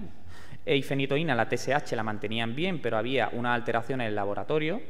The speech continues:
y con el depakine sí parece que había una alteración tiroidea franca porque había un aumento de la T S H. Lo que le falta a este estudio es lo siguiente. Te dice que sube y que baja, pero no te cuenta realmente si están fuera o dentro de la normalidad.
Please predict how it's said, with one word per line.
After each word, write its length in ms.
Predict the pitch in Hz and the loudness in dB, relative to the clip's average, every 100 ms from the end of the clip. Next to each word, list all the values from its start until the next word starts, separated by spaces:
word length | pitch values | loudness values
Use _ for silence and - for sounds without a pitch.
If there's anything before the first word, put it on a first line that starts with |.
| - - - | -6 -6 -4
y 180 | - 185 | -2 0
con 160 | 165 131 | 2 2
el 80 | 123 | 2
depakine 400 | 120 117 147 156 | 2 0 0 -2
sí 160 | - | 0
parece 320 | 143 135 147 | 2 2 2
que 60 | 135 | 0
había 140 | 127 | 0
una 80 | 135 | 0
alteración 400 | 131 127 127 135 | 0 -2 -2 -4
tiroidea 340 | 131 127 131 123 | -2 0 0 0
franca 340 | 147 143 143 | 0 0 0
porque 200 | 143 113 | 0 0
había 80 | 120 | -2
un 60 | |
aumento 300 | 117 120 123 | -2 -2 -2
de 80 | 123 | 0
la 100 | 104 | 0
T 100 | 113 | -2
S 200 | - 107 | -4 -4
H. 300 | 101 - - - - - - - - | -4 -6 -6 -6 -6 -6 -6 -6 0
Lo 180 | 143 143 | 2 4
que 60 | |
le 80 | 139 | 4
falta 240 | 160 175 190 | 4 4 4
a 40 | |
este 100 | 190 | 2
estudio 260 | 190 190 190 | 0 0 2
es 60 | |
lo 80 | 170 | 0
siguiente. 800 | 151 131 151 127 95 - - - - - - - - - | 0 0 0 0 -2 -4 -6 -6 -6 -6 -6 -6 -6 -2
Te 80 | 139 | 0
dice 220 | 143 185 | 0 0
que 100 | 170 | 0
sube 240 | 135 170 185 | 0 0 2
y 20 | |
que 100 | 123 | 2
baja, 360 | 156 - 110 | 2 2 0
pero 140 | 110 117 | 0 0
no 120 | 131 | 0
te 100 | 156 | 0
cuenta 300 | 156 143 131 | 0 0 2
realmente 440 | 123 120 123 123 | 0 0 -2 -2
si 220 | 117 - 117 | -4 -2 -2
están 240 | 127 123 | -2 -2
fuera 280 | - 131 120 | 0 2 2
o 40 | |
dentro 280 | 127 123 117 | 2 0 0
de 60 | 113 | 0
la 100 | 110 | 0
normalidad. 640 | 110 110 107 113 180 | 0 -2 0 2 2